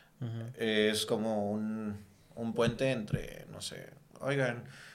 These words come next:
Speaker 2: acabo de dejar esto y la neta sí me sentí como relación codependiente, ¿no? Tal, tal, tal, tal, tal, pasta de dientes", y ya luego de ahí ya puedes cambiar a otro beat, que obviamente sigue siendo sobre comida, nada más que ya es como otra observación.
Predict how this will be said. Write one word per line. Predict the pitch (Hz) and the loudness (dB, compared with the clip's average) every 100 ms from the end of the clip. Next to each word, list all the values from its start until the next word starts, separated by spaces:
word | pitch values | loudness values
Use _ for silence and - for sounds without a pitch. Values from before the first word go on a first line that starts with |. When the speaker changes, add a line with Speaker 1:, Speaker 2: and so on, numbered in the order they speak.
| - _ | -20 _
Speaker 2:
acabo | - 147 | 0 0
de | |
dejar | 123 127 | 2 0
esto | 123 - 113 | -2 -4 -6
y | 104 110 | -6 -6
la | 110 | -6
neta | 107 123 | -6 -8
sí | - | -6
me | 113 | -8
sentí | 107 101 | -8 -10
como | 107 110 | -8 -8
relación | 104 101 - - | -8 -6 -6 -6
codependiente, | 117 104 101 98 101 101 | -4 -4 -4 -8 -6 -6
¿no? | 104 123 | -6 -6
Tal, | - 107 | -4 -2
tal, | 107 107 | -2 -2
tal, | 110 110 | -2 -4
tal, | 117 | -8
tal, | - 139 190 - - - - - | -2 0 0 -10 -20 -20 -10 -4
pasta | 113 110 | -2 2
de | 104 | 2
dientes", | 120 139 185 202 - | 2 2 2 0 -4
y | 117 | 0
ya | 110 107 | 4 6
luego | 107 107 | 8 8
de | 101 | 8
ahí | 113 | 6
ya | 117 | 2
puedes | 110 107 | 2 4
cambiar | - 107 101 | 4 4 2
a | 104 101 98 | 4 2 0
otro | 101 113 107 | 0 0 2
beat, | 127 135 - - | 0 -2 -4 -6
que | 92 92 | -4 -2
obviamente | 113 104 101 | 2 2 0
sigue | 113 104 | -2 0
siendo | 110 | -2
sobre | 107 107 107 | -2 0 0
comida, | - 135 | 6 6
nada | 143 107 | 6 4
más | 104 | -2
que | 117 117 | -6 -4
ya | 113 | -4
es | - | -4
como | - 110 | -4 -4
otra | 107 110 | -2 -4
observación. | - 104 107 107 | -2 -2 -4 -6